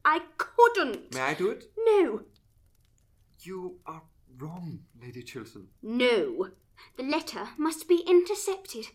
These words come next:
Speaker 1: That is all. But how can I do it? Letters arrive for him every moment of the day. His secretaries open them and hand them to him. I dare not ask the servants to bring me his letters. They would be impossible. Oh,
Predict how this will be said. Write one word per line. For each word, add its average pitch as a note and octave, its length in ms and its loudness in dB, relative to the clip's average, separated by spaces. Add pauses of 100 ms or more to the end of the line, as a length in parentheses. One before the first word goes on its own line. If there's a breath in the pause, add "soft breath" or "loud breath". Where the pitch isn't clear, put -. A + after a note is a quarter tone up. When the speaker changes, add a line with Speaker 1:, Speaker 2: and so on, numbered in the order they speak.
(320 loud breath)
Speaker 1:
That - 260 0
is C#4+ 140 -6
all. G3 340 -2 (720 soft breath)
But - 120 -12
how C#4+ 140 -2
can C#4+ 120 -8
I C4 80 -8
do A3+ 140 -2
it? - 240 -8 (480 loud breath)
Letters F4 300 2
arrive A#3+ 260 -4
for - 80 -14
him A3+ 320 -6
every E4+ 260 2
moment A#3+ 360 0
of A#3+ 80 -14
the C#4 60 -14
day. B3 400 -6 (420 loud breath)
His C#4+ 200 -10
secretaries - 520 -6
open C4 340 -6
them G#3+ 140 -6
and B3 100 -10
hand C#4+ 320 4
them A#3 140 -2
to A3 80 -8
him. A3 280 -14 (480 loud breath)
I A3+ 100 -4
dare A#3+ 300 0
not G3+ 280 -2
ask A3 260 -2
the C4+ 100 -6
servants A3+ 460 -4
to C#4 120 -14
bring C4+ 220 -8
me B3+ 120 -6
his B3 160 -14
letters. C4+ 540 -8
They G3+ 120 -8
would - 200 -12 (200)
be F#4 120 2
impossible. F4+ 800 -2 (1120 loud breath)
Oh, F4 480 -2